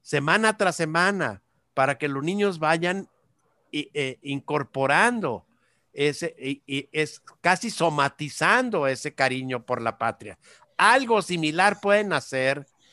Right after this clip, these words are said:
en pro de la honestidad si, eh, si, si existe una corriente de maestros que dicen, "Estamos comprometidos con una transición a una sociedad más honesta",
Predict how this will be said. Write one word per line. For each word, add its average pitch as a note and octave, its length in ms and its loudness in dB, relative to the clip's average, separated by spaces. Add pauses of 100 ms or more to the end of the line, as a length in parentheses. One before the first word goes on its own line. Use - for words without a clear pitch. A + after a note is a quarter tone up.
(160)
en B2 160 -4
pro E3 300 0
de F3+ 100 0
la E3+ 120 0
honestidad B2+ 760 0 (420)
si, F#3+ 520 -4 (480)
eh, C#3+ 200 -4 (280)
si, - 320 -6
si - 120 -8
existe F3+ 440 -6
una G#3+ 220 0
corriente E3 600 -2
de G3+ 120 -2
maestros B2 840 -4 (260)
que C#3 140 -2
dicen, F3 440 -4
"Estamos G#3 420 0
comprometidos D3 1120 -4 (320)
con D3 160 0
una F#3 220 2
transición D3+ 720 -2
a D3+ 80 0
una E3 220 -2
sociedad C#3 560 -2 (160)
más C#3+ 260 -2
honesta", D3 680 -4